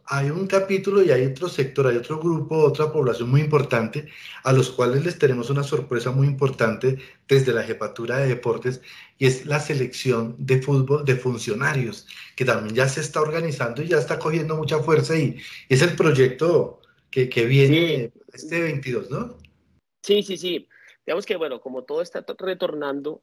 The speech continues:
Speaker 2: este año solo pudimos desarrollar de, a nivel universitario el deporte en estudiantes. El próximo año ya teníamos, eh, el reto, digamos, el, el, teníamos los equipos de, de egresados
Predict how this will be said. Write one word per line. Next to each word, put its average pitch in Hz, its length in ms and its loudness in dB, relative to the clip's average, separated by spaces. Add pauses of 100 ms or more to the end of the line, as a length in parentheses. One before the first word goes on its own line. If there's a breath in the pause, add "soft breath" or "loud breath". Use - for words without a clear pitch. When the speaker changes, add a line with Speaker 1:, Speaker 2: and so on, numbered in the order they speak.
Speaker 2:
este - 360 -2
año 156 300 0
solo 147 280 -2
pudimos 135 400 0
desarrollar 123 680 -4
de, - 200 0
a 143 140 2
nivel 123 320 2
universitario 139 760 -2 (340 loud breath)
el 135 180 -2
deporte 127 760 0
en 135 80 -4
estudiantes. 127 760 -4 (320)
El 123 180 -6
próximo 135 500 0
año 127 300 0
ya 120 440 -2
teníamos, 139 680 -2
eh, 110 600 -10 (320)
el 117 160 -2
reto, 135 640 4 (300 soft breath)
digamos, 156 240 4
el, 123 340 -14 (260)
el, 120 420 -12 (520)
teníamos 143 320 -2
los 156 140 -2
equipos 143 360 -6
de, 143 240 -2
de 127 220 -6
egresados 127 540 -4